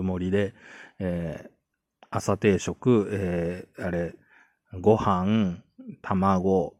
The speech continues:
海苔、味噌汁なんですけど、たまにプラス九十円で、あの、豚汁に変えたりとかして、まあ、それでもね、三百四十円なんで、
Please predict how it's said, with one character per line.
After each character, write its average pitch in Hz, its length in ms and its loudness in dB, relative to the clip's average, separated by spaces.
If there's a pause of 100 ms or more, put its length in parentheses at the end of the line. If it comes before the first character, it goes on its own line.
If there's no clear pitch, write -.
(100)
海 107 120 2
苔、 101 380 0 (300)
味 101 100 -6
噌 95 160 -4
汁 98 400 0
な 101 140 0
ん 95 40 0
で 92 60 -2
す - 80 -12
け 139 100 4
ど、 147 200 6 (400)
た 196 100 6
ま 185 140 8
に 180 280 6
プ 147 120 4
ラ 131 120 8
ス 127 160 2
九 113 280 6
十 107 220 4
円 85 200 -2
で、 107 320 0
あ 101 180 0
の、 82 200 -2
豚 104 200 2
汁 90 220 0
に 85 180 -2
変 101 140 6
え 85 60 -2
た - 100 -10
り 82 100 -8
と 85 120 -10
か 85 120 -8
し - 160 -16
て、 80 200 -10 (500)
ま 101 380 2
あ、 - 40 -14
そ 156 100 8
れ 156 80 10
で 143 60 4
も 90 260 0
ね、 127 200 0
三 107 220 0
百 92 180 -2
四 92 200 0
十 92 120 -2
円 85 140 -6
な 80 120 -10
ん 80 100 -10
で、 78 180 -10